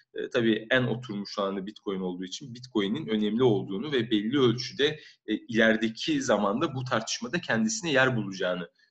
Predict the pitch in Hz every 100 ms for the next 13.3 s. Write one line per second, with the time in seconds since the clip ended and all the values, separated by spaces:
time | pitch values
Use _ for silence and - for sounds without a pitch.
0 | _ - - 98 101 160 185 175 - 113
1 | 151 160 - - 123 127 139 117 127 139
2 | 110 98 110 160 - - _ - - 156
3 | 147 135 113 104 101 120 165 143 151 123
4 | 110 107 160 117 101 - - - 214 151
5 | 127 123 117 - 127 127 120 107 104 -
6 | 110 107 - - - - 110 92 135 -
7 | - _ 143 135 156 - - 101 - 143
8 | 127 117 101 101 - 123 104 92 95 87
9 | 107 92 110 120 101 - 101 95 95 87
10 | - - _ - 135 135 - - _ 117
11 | 110 107 - 131 113 104 101 98 101 95
12 | - 101 95 98 - - 135 117 98 92
13 | 92 -